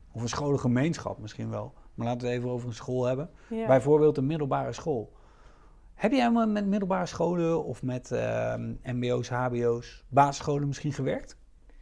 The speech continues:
Speaker 2: Nou, niet, niet, eh, nee, niet in die mate. De, we hebben wel eens, eh, eh, sessies, eh, gehad of eens een keer een, eh, mini-workshop, eh, met betrekking tot, eh, flow. Maar niet, niet zoals jij dat soort, eh, trajecten doet.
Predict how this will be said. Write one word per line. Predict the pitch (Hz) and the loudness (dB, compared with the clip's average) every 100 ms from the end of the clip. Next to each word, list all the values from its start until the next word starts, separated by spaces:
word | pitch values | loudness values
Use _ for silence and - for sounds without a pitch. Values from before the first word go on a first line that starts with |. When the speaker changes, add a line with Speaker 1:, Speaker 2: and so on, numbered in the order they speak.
| - - - - - | -20 -20 -20 -20 -2
Speaker 2:
Nou, | 262 285 294 285 | 2 4 4 2
niet, | 254 277 302 - - | 2 0 -2 -8 -4
niet, | 247 262 311 - - - | 0 2 0 -6 -20 -20
eh, | - 254 254 247 240 240 240 | -8 -2 0 0 0 0 0
nee, | 240 240 | 0 2
niet | 269 294 | 2 2
in | 254 | 0
die | 226 214 | 0 -2
mate. | 196 185 - 202 220 220 | -4 -8 -6 -4 -4 -6
De, | 233 233 | -4 -2
we | 226 | 0
hebben | 240 240 | 0 0
wel | 220 214 | 0 0
eens, | 208 - | -4 -8
eh, | 202 | -8
eh, | 202 202 202 196 202 196 208 | -8 -8 -8 -8 -8 -8 -8
sessies, | - 233 - 220 - | -6 -6 -6 -10 -8
eh, | 202 | -8
gehad | - 196 277 311 | -6 -2 -2 -2
of | 202 - | -10 -8
eens | 196 190 | -10 -10
een | 196 | -12
keer | 208 202 | -8 -6
een, | 202 214 220 | -4 -4 -4
eh, | 214 | -4
mini-workshop, | 220 269 285 269 269 269 - 262 - | 0 0 0 -2 -4 -6 -8 -10 -4
eh, | 247 247 | -2 0
met | 254 | -2
betrekking | 247 - 254 254 240 | -6 -8 -8 -8 -8
tot, | 247 - | -10 -6
eh, | 233 | -8
flow. | 226 233 226 254 262 - - - | -4 -2 -2 -4 -8 -18 -20 -10
Maar | 202 214 | -6 -2
niet, | 226 233 - | -2 -4 -6
niet | 233 240 247 | -4 -4 -2
zoals | 247 233 196 | 0 0 0
jij | 202 220 196 196 | 0 0 -2 -6
dat | 202 - | -10 -8
soort, | 208 208 214 | -10 -8 -8
eh, | 202 202 208 208 | -6 -4 -4 -6
trajecten | - 202 208 202 - 190 190 | -6 -8 -8 -10 -12 -10 -8
doet. | 196 277 - | -6 -6 -8